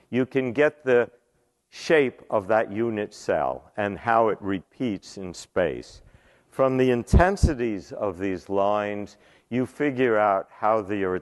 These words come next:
atoms are arranged. And that is basically X-ray crystallography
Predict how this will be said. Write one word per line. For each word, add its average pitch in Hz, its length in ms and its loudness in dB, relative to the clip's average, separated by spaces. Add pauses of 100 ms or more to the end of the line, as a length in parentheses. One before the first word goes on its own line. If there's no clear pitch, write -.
(140)
atoms 90 560 -4
are 80 240 -2
arranged. 69 640 -8 (340)
And 120 220 -2
that 147 240 4
is 127 160 0
basically 98 880 -2 (240)
X-ray 104 480 -2
crystallography 95 1120 -2